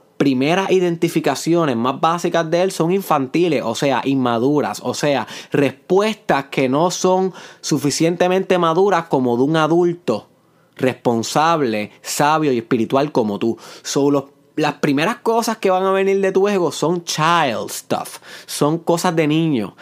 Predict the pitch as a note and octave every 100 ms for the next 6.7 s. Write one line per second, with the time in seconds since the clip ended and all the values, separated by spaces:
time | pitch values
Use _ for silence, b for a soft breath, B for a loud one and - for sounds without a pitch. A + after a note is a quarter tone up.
0 | B B B D3 D3 D3 F3 A3 A#3+ A3+
1 | G#3 E3 G3+ A#3 C#3 G#2 - - C#3+ C3+
2 | C#3+ C3+ - F3 G#3 G#3 G#3 F#3+ F#3 E3+
3 | D#3+ F#3+ F#3 F3 - E3 G#3 - - B3
4 | A#3+ A#3 G#3+ A3 F#3 - C3 D3+ C#3+ D3+
5 | D3 D3 C#3+ C#3+ C#3 C#3+ - E3+ A3 G#3+
6 | G3 F3 D#3+ F#3+ F#3 C3 C3